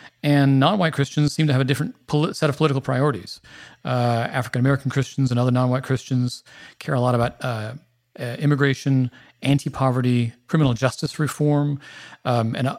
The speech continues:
similar is-, and, and race and racism. Um, so that was a, that was a, that was an interesting finding, and I think that maybe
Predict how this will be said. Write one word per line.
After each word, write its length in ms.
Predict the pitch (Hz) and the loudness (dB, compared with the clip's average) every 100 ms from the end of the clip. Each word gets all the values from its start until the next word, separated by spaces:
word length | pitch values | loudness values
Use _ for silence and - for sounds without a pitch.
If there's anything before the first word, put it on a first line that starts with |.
| - | -12
similar 360 | - 143 127 | -2 0 2
is-, 120 | 135 110 | -2 -6
and, 280 | 110 107 - | -6 -6 -4
and 140 | 117 | 0
race 240 | 127 120 | 0 0
and 80 | 127 | 0
racism. 420 | 131 - 107 117 - - - - - | 0 -2 -10 -10 -14 -20 -20 -20 -2
Um, 200 | 131 127 | 0 2
so 100 | 160 | 4
that 80 | 214 | 2
was 120 | 165 | 4
a, 280 | 156 143 160 | 4 2 0
that 340 | 247 220 - | -10 -6 0
was 100 | 151 | 2
a, 80 | 139 | 2
that 140 | 151 139 | 0 0
was 100 | 127 | 0
an 100 | - | 2
interesting 480 | 151 156 - 151 | 2 0 0 0
finding, 460 | 135 139 147 170 185 - - - _ | 2 2 2 0 -4 -8 -20 -20 _
and 100 | 156 | 2
I 60 | 139 | 2
think 200 | 156 139 | 2 0
that 140 | 135 - _ _ _ _ | -2 -4 _ _ _ _
maybe 180 | 139 | 0